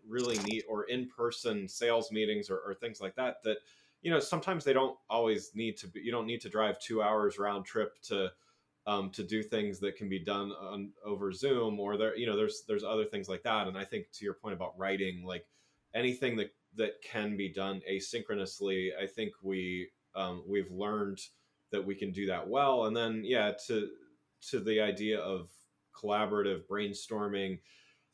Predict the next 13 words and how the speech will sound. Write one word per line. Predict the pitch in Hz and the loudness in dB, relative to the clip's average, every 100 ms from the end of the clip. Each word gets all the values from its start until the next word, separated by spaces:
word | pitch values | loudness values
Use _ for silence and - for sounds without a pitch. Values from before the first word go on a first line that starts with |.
| _ | _
Zoom | - 127 143 147 135 117 | -2 6 8 8 4 0
just | 127 123 - | 0 -2 2
doesn't | 113 107 95 | 2 2 -4
cut | - 104 | -4 -2
it | 139 165 - | 0 0 -2
for | 165 | -2
that. | 165 175 151 - | 0 0 -2 -2
Um, | 107 98 95 98 | -2 -2 -4 -4
you | 117 | -2
know, | 98 | -2
try, | - 120 113 110 - | 0 4 6 4 2
try | - 131 131 131 | 0 4 6 6
as, | 120 101 - | 2 0 -4